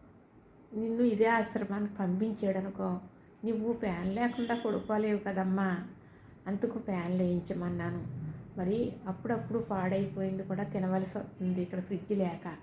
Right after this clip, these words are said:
ఫ్రిడ్జ్లు ఉంటే ఫ్రిడ్జ్లో పెట్టి దాస్తారు కదా, నువ్వు పాడైపోయింది తినలేవు కదా, ఫ్రిడ్జ్లో పెట్టింది నీకు తినడానికి బాగుంటుంది కదా, రేపు నువ్వు వచ్చినప్పుడు ఈ అవసరాలు ఉంటాయని.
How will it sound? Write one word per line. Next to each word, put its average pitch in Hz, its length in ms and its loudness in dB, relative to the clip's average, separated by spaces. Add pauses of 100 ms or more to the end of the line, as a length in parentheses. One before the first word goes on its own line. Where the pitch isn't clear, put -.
(460)
ఫ్రిడ్జ్లు 214 320 -2
ఉంటే 220 200 0
ఫ్రిడ్జ్లో 214 400 2
పెట్టి 214 220 2
దాస్తారు 190 460 0
కదా, 180 300 -2 (580)
నువ్వు 196 160 0
పాడైపోయింది 190 760 0
తినలేవు 190 460 0
కదా, 185 320 -2 (720)
ఫ్రిడ్జ్లో 208 360 4
పెట్టింది 190 400 2
నీకు 208 440 -2 (300)
తినడానికి 196 460 -2
బాగుంటుంది 190 580 0
కదా, 180 320 0 (460)
రేపు 202 200 0
నువ్వు 202 200 0
వచ్చినప్పుడు 202 480 -2
ఈ 190 80 0
అవసరాలు 180 460 -2
ఉంటాయని. 185 640 -2